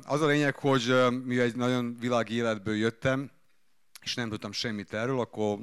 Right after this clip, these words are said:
volt, kellett egy kicsi idő erre az egészre. Kétezer-négyben valamilyen alfa, alfa tanfolyamon egy kicsit a,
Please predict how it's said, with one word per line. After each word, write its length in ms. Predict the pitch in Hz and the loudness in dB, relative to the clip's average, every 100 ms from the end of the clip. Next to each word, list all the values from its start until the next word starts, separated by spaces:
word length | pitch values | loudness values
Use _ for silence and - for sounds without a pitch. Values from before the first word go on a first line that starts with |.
| 101 | -8
volt, 340 | 98 104 - 110 92 | -8 -8 -8 -16 -10
kellett 280 | 113 104 101 | -6 -6 -8
egy 100 | - | -14
kicsi 260 | 110 - | -12 -6
idő 240 | 110 110 101 | -4 -2 -2
erre 160 | 101 | -4
az 140 | 95 117 | -4 -4
egészre. 460 | 139 127 - 110 - - - _ | -4 -2 -2 -4 -6 -20 -20 _
Kétezer-négyben 640 | 113 107 104 107 110 98 | -8 -6 -4 -2 -2 -2
valamilyen 320 | 98 101 95 104 | -2 -4 -6 -8
alfa, 380 | 107 - 120 | -10 -6 -6
alfa 300 | 117 113 - | -4 -4 -4
tanfolyamon 800 | 107 110 107 - 104 98 98 98 - | -4 -4 -4 -4 -4 -4 -6 -8 -14
egy 120 | 95 | -14
kicsit 280 | - 95 - | -12 -10 -8
a, 120 | 95 | -10